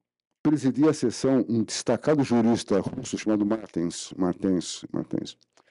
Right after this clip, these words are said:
E, e o Rui Barbosa começou a falar, porque o Rui Barbosa, ele não era um diplomata, ele era um político, ele era presidente do Senado do Brasil, compreende? Então, ele começou a falar. Aí o, o Martens disse,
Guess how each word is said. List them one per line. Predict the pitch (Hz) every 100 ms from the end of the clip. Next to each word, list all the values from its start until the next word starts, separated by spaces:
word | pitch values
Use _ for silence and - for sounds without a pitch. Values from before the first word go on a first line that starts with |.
| _ _ _ _ _ _
E, | 170 196 202 160 _ _ _
e | 170 196
o |
Rui | 185 208
Barbosa | 202 175 185 196
começou | 214 220 202 214
a |
falar, | - - 160 170 _ _ _ _
porque | 165 175 196
o | 165
Rui | 160 185
Barbosa, | 147 110 151 170 101 113
ele | 190
não | 185
era | 214
um | 151
diplomata, | 104 92 85 80 78 - - - -
ele | 143
era | 226
um |
político, | 214 240 135 190 - - - - _ _ _ 107
ele | 143
era | 190
presidente | 202 165 202
do | 196
Senado | - 165 147 170
do | 139
Brasil, | 120 101 90 92 87 - _ _ -
compreende? | - 107 95 -
Então, | - 156 196 - - -
ele | 185
começou | 214 226 208
a | 214
falar. | 226 226 175 - _ _ _ - _
Aí | - 196
o, | 247
o | 247 196
Martens | 202 180 - 185 190
disse, | 180 180 -